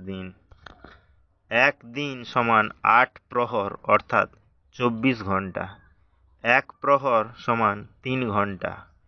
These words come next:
এক মুহূর্ত সমান আটচল্লিশ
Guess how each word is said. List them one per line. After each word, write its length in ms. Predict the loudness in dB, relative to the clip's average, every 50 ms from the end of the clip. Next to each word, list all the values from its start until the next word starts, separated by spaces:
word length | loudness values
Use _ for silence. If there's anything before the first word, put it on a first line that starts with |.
| _ _ _ _ _ _ _ _ _ 0
এক 220 | 2 2 2 0 -4 -12 -14
মুহূর্ত 440 | -12 -10 -8 -8 -8 -10 -10 _ 4 4 4 4 2 -2 -8 -14 -10
সমান 280 | -6 -2 0 0 0 0 -4 -10 -4 2 2 2
আটচল্লিশ 600 | 2 0 -4 -6 -4 -2 -2 0 -2 -2 -4